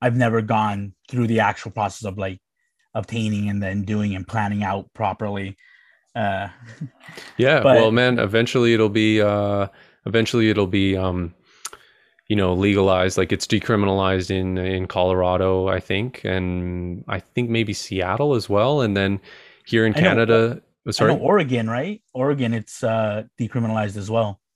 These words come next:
Speaker 2: Right, right. And then, uh, here in Canada, there's actually publicly traded companies that, um,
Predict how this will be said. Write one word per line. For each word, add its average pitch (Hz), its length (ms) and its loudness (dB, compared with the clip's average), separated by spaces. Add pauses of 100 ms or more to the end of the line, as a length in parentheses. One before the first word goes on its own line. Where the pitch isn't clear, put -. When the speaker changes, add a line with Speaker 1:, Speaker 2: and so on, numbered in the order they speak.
Speaker 2:
Right, 98 380 0 (180)
right. 95 320 0 (100)
And 110 180 2
then, 104 240 4
uh, 98 240 2
here 107 280 2
in 101 100 2
Canada, 101 480 2
there's 95 260 0
actually 95 360 0
publicly 98 500 -2
traded 92 380 -2
companies 92 600 -2
that, 90 300 2
um, 90 360 -4